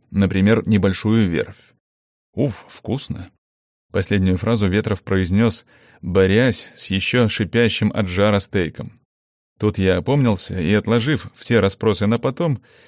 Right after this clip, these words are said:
тоже принялся за свой ужин. Но вернуться к беседе после трапезы у меня не получилось. Ветров отставил опустевшую тарелку,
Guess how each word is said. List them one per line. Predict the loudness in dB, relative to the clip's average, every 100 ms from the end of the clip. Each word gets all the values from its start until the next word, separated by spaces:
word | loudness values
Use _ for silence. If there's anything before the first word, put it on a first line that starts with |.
| _ -4
тоже | 0 0 0
принялся | 0 2 2 -2 0 0 2
за | -2
свой | -2 -2 -2
ужин. | -4 -4 -8 -10 _ _ _ _ _ _ _ _
Но | 0 2
вернуться | 4 2 0 -2 -2
к |
беседе | 0 0 0 0
после | 0 0 0 0
трапезы | 0 0 0 2
у |
меня | 4 4
не | 2
получилось. | 2 0 -2 -6 -10 -14 -18 _ _ _ _ _
Ветров | -2 0 0 -2 -4
отставил | -8 -8 -2 2 2 0
опустевшую | -2 -6 -4 -2 -2 -4 -2
тарелку, | 0 0 0 -2 -6